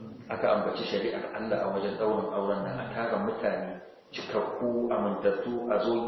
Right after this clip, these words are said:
ɗakin Allah, a zauna a ɗaura wannan aure, a, a ce an faɗa da sunan Allah da shari'ar annabin Allah, sannan mutum ya dinga wasa da shi. To wannan shine babban kuskuren da ake. Saboda haka dole a dinga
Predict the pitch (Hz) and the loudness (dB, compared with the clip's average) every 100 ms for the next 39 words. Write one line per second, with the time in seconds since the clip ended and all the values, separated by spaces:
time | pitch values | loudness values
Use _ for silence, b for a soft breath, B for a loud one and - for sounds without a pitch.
0 | 131 - 127 131 131 - 113 113 95 - | 0 6 8 8 6 0 0 2 0 -2
1 | - - - - 101 117 127 113 - - | -10 -16 -14 -6 -2 4 6 6 4 2
2 | 127 117 107 117 104 101 107 104 104 104 | 4 6 6 6 4 2 4 4 2 -2
3 | 104 - - 104 - 123 - - - - | -6 -8 -2 0 2 2 4 4 2 2
4 | 120 131 - - 117 113 98 113 113 117 | 6 6 6 6 6 6 4 2 0 2
5 | 120 127 117 95 92 104 120 117 101 107 | 4 6 6 4 4 2 4 2 2 2
6 | 110 110 101 110 104 104 110 113 110 101 | 2 0 0 2 2 2 0 0 0 0
7 | 101 92 98 95 90 87 - - - - | 2 10 10 10 -2 -8 -12 -16 -20 -20
8 | - - - 113 147 127 131 113 92 92 | -20 -20 -4 2 4 4 4 2 2 0
9 | 104 107 - - - 90 87 - 170 - | -2 4 8 8 8 -4 -4 -6 -12 -16
10 | - - - - - - - - - - | -20 -20 -20 -20 -20 -20 -20 -20 -20 -20
11 | - - - - 123 123 104 - - 120 | -20 -20 -20 -12 -2 2 2 4 2 6
12 | 135 113 101 117 | 8 8 6 4